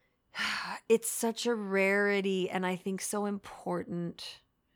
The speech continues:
As corny as it may sound, in a Broadway musical,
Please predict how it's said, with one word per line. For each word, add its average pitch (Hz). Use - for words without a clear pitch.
As 190
corny 226
as 190
it 185
may 175
sound, 156
in 180
a 175
Broadway 175
musical, 151